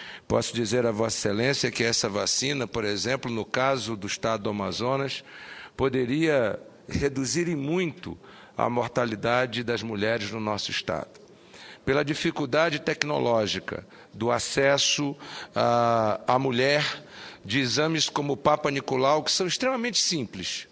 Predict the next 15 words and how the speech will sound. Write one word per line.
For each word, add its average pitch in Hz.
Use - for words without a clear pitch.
não 101
é? 143
Ah, 113
no 143
interior 185
do 170
estado 156
do 143
Amazonas, 127
o 127
câncer 180
de 143
colo 131
de 107
útero, 120